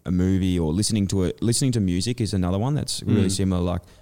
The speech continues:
Speaker 1: I'll be listening to the lyrics and think of something that relates to me, but then I listen more into the song. I'm like, "Oh my God, that has nothing to do with what I'm talking about, but I, I
Speaker 2: Yeah.
Speaker 1: got this out of it." So, like, it's
Speaker 2: Yeah.
Speaker 1: a pretty cool thing to have, like,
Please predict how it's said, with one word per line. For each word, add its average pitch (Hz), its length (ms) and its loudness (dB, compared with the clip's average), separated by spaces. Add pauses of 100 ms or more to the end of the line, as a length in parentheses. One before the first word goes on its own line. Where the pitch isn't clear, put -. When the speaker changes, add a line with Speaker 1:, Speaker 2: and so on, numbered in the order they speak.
(200)
Speaker 1:
I'll 101 80 -2
be 101 80 2
listening 107 280 2
to 98 60 0
the 85 120 0
lyrics 92 400 0
and 85 280 -2
think 110 220 -2
of 90 100 -2
something 92 300 -2
that 90 80 0
relates 87 320 -2
to - 80 -6
me, 90 460 0 (480)
but 95 100 -4
then 104 140 0
I 98 60 0
listen 98 260 0
more 95 160 2
into 92 100 -4
the 90 100 -2
song. 95 280 0
I'm 87 100 0
like, 85 140 -4
"Oh 104 80 0
my 95 100 2
God, 92 160 0
that 92 100 0
has 98 120 0
nothing 90 260 -2
to 90 80 0
do 87 120 0
with 85 120 0
what 85 80 0
I'm 92 80 -2
talking 104 280 0
about, 101 260 -2
but 98 100 -2
I, 95 80 2 (260)
I 98 100 2
Speaker 2:
Yeah. 98 40 0
Speaker 1:
got 92 160 0
this 95 160 0
out 95 180 0
of 120 80 0
it." 180 200 -2
So, 101 180 -2
like, 92 160 -2
it's 147 140 2
Speaker 2:
Yeah. 151 80 2
Speaker 1:
a - 20 -4
pretty 131 160 0
cool 127 180 0
thing 101 300 0
to 90 220 -2 (460)
have, 95 340 -2
like, 90 340 -2